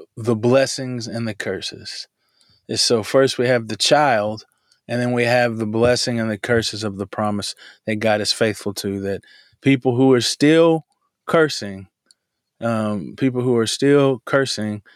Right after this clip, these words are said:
Abraham are being cursed, and people who are still blessing Abraham will continue to be blessed. Now, what's this say about man?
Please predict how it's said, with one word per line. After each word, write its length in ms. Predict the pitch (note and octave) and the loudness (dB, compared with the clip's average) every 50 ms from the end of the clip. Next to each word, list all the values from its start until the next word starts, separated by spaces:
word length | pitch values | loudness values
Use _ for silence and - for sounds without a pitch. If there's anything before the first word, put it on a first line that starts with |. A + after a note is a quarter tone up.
| _ _ _ | _ _ _
Abraham 500 | C3 C3 C3 A#2 A#2 G#2 G#2 G#2 G2+ G#2 G2+ | 0 0 0 0 -2 -4 -4 -4 -2 -4 -4
are 40 | G2 | -6
being 320 | G2 G#2+ G#2+ G#2 G#2 G2+ | -4 -4 -4 -2 -4 -4
cursed, 360 | - - F2 D#2+ E2 - - | -6 -6 -8 -8 -8 -10 -10
and 100 | G#2+ A2 | -8 -4
people 300 | - B2+ A#2 - B2 A#2 | -2 -2 -2 -2 -4 -4
who 120 | A2+ A#2 G#2+ | -2 -2 -2
are 100 | G2+ G2 | -2 -2
still 580 | - - - - C3+ C3+ C3+ C3 B2+ B2 A#2+ - _ _ _ _ _ _ | -4 -8 -4 0 2 4 4 4 4 2 0 -6 _ _ _ _ _ _
blessing 600 | A#2 B2 C3 C3 A#2+ - - G#2 G#2 G2+ G2 F#2 - | 2 2 4 4 2 0 -4 -8 -8 -8 -10 -12 -10
Abraham 680 | - A2+ A2+ G#2+ G2 F#2+ F#2 F#2+ F#2 F#2 F2 E2+ G2 - _ _ _ _ _ _ _ _ _ _ _ _ - | -8 -6 -6 -6 -6 -8 -10 -12 -14 -16 -16 -18 -20 -20 _ _ _ _ _ _ _ _ _ _ _ _ -8
will 120 | G#2 G2+ | -8 -6
continue 380 | - G#2 G2 - G#2+ G#2 G2+ G2 | -6 -8 -8 -8 -8 -8 -8 -8
to 60 | F#2 | -10
be 160 | F#2 F#2+ F#2+ | -10 -12 -12
blessed. 540 | F#2+ - - - - - - - - - _ _ _ _ _ _ _ _ _ _ _ _ _ _ _ _ _ _ _ _ _ _ _ _ _ _ _ - _ _ - | -12 -14 -16 -18 -18 -18 -18 -18 -18 -20 _ _ _ _ _ _ _ _ _ _ _ _ _ _ _ _ _ _ _ _ _ _ _ _ _ _ _ -20 _ _ 0
Now, 120 | C3 C#3+ | 2 4
what's 180 | E3 F3+ - - | 4 4 2 0
this 140 | E3 C#3+ - | -4 -6 -2
say 180 | - D#3+ D3 | 2 4 4
about 300 | C#3+ C3+ C3+ C3 B2 A2+ | 6 6 4 2 2 0
man? 340 | B2 C3 B2+ G#2+ F#2 F#2+ F2+ | 0 -2 -2 -2 -2 -6 -10